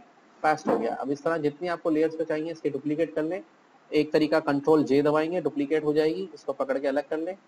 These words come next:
राइट बटन दबा के डुप्लीकेट कर दें, ये तरीका भी इसका सही है। और जो भी तरीका इस्तेमाल करेंगे आप इस पर अप्लाई कर सकते हैं, हर चीज़ को अलग अलग कर सकते हैं, ठीक है।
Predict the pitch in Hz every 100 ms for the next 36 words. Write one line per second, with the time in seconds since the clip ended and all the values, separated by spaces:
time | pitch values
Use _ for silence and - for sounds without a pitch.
0 | - 135 147 160 170 170 160 165 151 143
1 | 156 165 160 160 160 180 - _ _ _
2 | 143 139 139 151 151 147 151 147 151 170
3 | - - 135 123 135 147 139 143 143 -
4 | 131 135 135 135 139 135 - 131 127 127
5 | 139 127 123 120 - - 139 139 135 156
6 | 135 135 131 127 123 - - - - 165